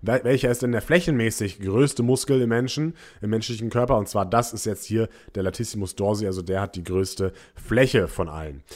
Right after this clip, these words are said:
Und, äh, was ja natürlich wichtig ist, ist, dass wir eben gerade beim Thema Abnehmen solche großen Muskeln trainieren, ja, damit eben diese großen Muskeln für uns eben Fett verbrennen können und eben viel Energie verbrauchen können.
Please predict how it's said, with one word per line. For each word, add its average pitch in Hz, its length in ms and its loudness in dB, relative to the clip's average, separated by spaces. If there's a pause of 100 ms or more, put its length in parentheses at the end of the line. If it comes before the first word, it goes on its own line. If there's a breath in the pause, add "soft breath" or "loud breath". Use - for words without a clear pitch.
(220 loud breath)
Und, 110 340 0
äh, 101 140 -2
was 131 160 2
ja 156 60 4
natürlich 131 260 -2
wichtig 180 260 0
ist, 180 140 2
ist, 156 300 -2 (100)
dass 113 160 -2
wir 123 80 0
eben 113 160 0
gerade 120 320 2
beim 113 160 0
Thema 110 220 -6
Abnehmen 131 480 2 (200 loud breath)
solche 110 300 -2
großen 143 420 4
Muskeln 147 360 2
trainieren, 165 640 2 (100)
ja, 113 220 0 (240 loud breath)
damit 110 260 2
eben 113 140 -2
diese 110 200 -2
großen 117 320 2
Muskeln 123 400 2 (160 loud breath)
für - 200 -4
uns 110 200 0
eben 101 140 -6
Fett 151 180 2
verbrennen 123 380 2
können 123 260 2 (220 loud breath)
und 101 280 -2
eben 101 160 -4
viel 131 300 0
Energie 104 340 -2
verbrauchen 98 460 0
können. 113 300 0